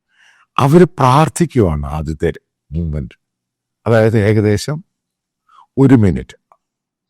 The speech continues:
അപ്പൊ അതിൻ്റെ അകത്ത് കുറച്ച് നേപ്പാളി, ഇപ്പൊ കുറച്ച് ഹിന്ദിയുമായിട്ട് നല്ല സാമ്യമുണ്ട്. അപ്പൊ അതിനകത്തു നിന്ന് ഞാൻ എൻ്റെ ലൈഫിൽ ആദ്യമായിട്ടാണ് ഇന്ത്യയിൽ ആ കാഴ്ച കാണുന്നത്. ഒരു ഹോട്ടലിനകത്ത് നാല് പേര്,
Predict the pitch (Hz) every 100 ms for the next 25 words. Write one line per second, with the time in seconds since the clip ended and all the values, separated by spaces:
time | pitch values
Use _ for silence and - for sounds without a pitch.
0 | _ _ _ _ _ _ _ _ 131 127
1 | 156 170 151 147 156 165 135 135 170 170
2 | 180 170 139 156 151 139 147 123 147 151
3 | 180 160 156 151 139 131 131 139 151 120
4 | 78 60 60 _ _ _ _ _ _ _
5 | _ _ _ - 165 147 170 220 208 185
6 | 180 156 127 139 143 180 185 170 151 143
7 | 135 - 139 120 127 131 127 123 113 117
8 | 101 120 165 165 190 151 113 104 85 80
9 | - 67 - - - _ _ _ _ _
10 | _ _ _ _ _ 147 147 - - 160
11 | - 190 143 95 92 - 107 135 143 160
12 | 123 107 104